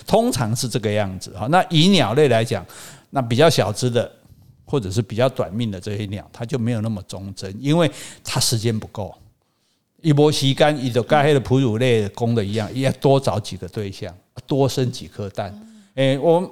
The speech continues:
Speaker 1: 譬如说我们老鹰，我生一只就够，因为我够强嘛，我是食物链的顶层啊，我有确-，我可以把握，我可以把小孩养大。但是其他的小鸟就不知道，随时可能被攻击啊，随时可能那种，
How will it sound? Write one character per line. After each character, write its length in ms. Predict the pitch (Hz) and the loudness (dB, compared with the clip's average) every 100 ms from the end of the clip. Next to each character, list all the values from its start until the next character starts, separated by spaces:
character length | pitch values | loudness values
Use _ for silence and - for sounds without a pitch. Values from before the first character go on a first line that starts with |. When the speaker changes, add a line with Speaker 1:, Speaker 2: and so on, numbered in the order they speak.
| - _ - | -14 _ 0
Speaker 1:
譬 120 | 240 | 4
如 60 | |
说 140 | 202 214 | 6 6
我 80 | 156 | 6
们 80 | |
老 180 | 151 131 | 4 4
鹰， 180 | 175 175 | 2 2
我 120 | 143 | 0
生 200 | 131 202 | 4 2
一 80 | 214 | 2
只 160 | - 202 | -2 -2
就 140 | 202 | -2
够， 180 | 202 180 | 4 4
因 140 | 208 | 4
为 0 | |
我 140 | 185 123 | 0 0
够 240 | 190 165 | 2 2
强 260 | - 101 95 | 2 -6 -8
嘛， 160 | 107 | -8
我 140 | 101 117 | -8 -6
是 340 | 175 160 127 - - - _ | -6 -6 -8 -14 -20 -20 _
食 220 | - 143 | -2 2
物 100 | 160 | 4
链 160 | 180 165 | 4 2
的 100 | 135 | 0
顶 240 | - 104 | -4 -8
层 160 | 101 104 | -8 -6
啊， 100 | 117 | -2
我 140 | 127 160 | 2 4
有 120 | 135 | 4
确-， 300 | - 160 131 | 2 0 0
我 160 | 117 | -2
可 160 | 113 - | -2 0
以 100 | 170 | 0
把 220 | - 85 | -2 -4
握， 160 | 127 127 | 0 0
我 100 | 123 | -2
可 140 | - | -6
以 60 | 117 | -8
把 160 | 80 | -8
小 120 | 71 - | -14 -16
孩 180 | 107 95 | -16 -16
养 180 | 82 82 | -16 -18
大。 240 | - 104 76 | -16 -16 -4
但 120 | 175 | 0
是 120 | 202 208 | 2 2
其 160 | 160 | 4
他 80 | 160 | 4
的 100 | 180 | 4
小 300 | - 120 143 | 2 2 2
鸟 120 | 143 | 0
就 140 | 107 147 | -2 -6
不 80 | |
知 140 | 156 160 | -6 2
道， 120 | 160 | 2
随 200 | 151 156 | 2 0
时 120 | 180 | 0
可 120 | 151 | 0
能 100 | 113 | -2
被 140 | 117 151 | -2 -6
攻 260 | 135 139 | -4 -4
击 220 | - 101 95 | -6 -8 -8
啊， 120 | 101 | -8
随 220 | - 120 | -8 -8
时 100 | 131 | -6
可 140 | 117 | -6
能 140 | 104 113 | -6 -4
那 80 | |
种， 120 | 117 | -6